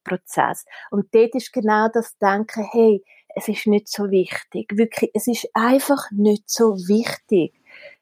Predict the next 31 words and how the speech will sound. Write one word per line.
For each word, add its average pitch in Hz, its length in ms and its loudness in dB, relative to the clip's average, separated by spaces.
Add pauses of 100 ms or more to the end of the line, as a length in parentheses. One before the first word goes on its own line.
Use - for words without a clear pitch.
(340)
was 208 220 0
wir, 214 160 4
wa-, 208 240 0
wa-, 202 240 0
was 214 260 0
wir 214 80 2
für - 140 0
eine 208 140 4
Note 208 440 0
haben. 165 280 -2 (280)
Wichtig 262 460 -2
ist, 269 140 -2
dass 220 120 -6
wir 196 80 0
uns 190 180 -2
Mühe 214 420 4
geben, 262 400 2 (300)
dass - 200 -10
wir 190 80 -6
das - 160 -10
Maximum 269 720 0
aus 269 160 -2
uns 254 240 0
rausholen 240 520 -2
wollen, 220 340 4 (380)
dass 196 180 -6
wir 190 100 0
das - 100 -8
Potenzial 190 840 0
wollen 262 240 2
entfalten 220 840 0